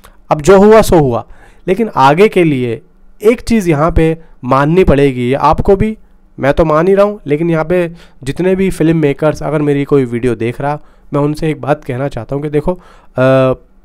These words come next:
इंडिया और पाकिस्तान के मुद्दों पे हमने बतेरी फिल्में देख ली हैं, बतेरी फिल्में देख ली हैं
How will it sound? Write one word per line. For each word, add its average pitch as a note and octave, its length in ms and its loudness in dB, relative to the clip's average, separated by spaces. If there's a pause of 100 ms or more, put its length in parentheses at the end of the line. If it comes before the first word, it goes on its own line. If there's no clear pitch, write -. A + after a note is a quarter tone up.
(380)
इंडिया A3 420 2 (540)
और D#3+ 100 0
पाकिस्तान D3 720 0
के E3+ 140 -2
मुद्दों B2+ 380 0
पे A2 200 0 (440)
हमने C#3+ 260 -2
बतेरी C3+ 500 0
फिल्में A#2+ 300 -4
देख G2 180 -8
ली G2+ 120 -12
हैं, A2+ 140 -14 (340)
बतेरी E3+ 360 2
फिल्में F3 280 0
देख C#3 220 0
ली E3+ 120 2
हैं F3 140 2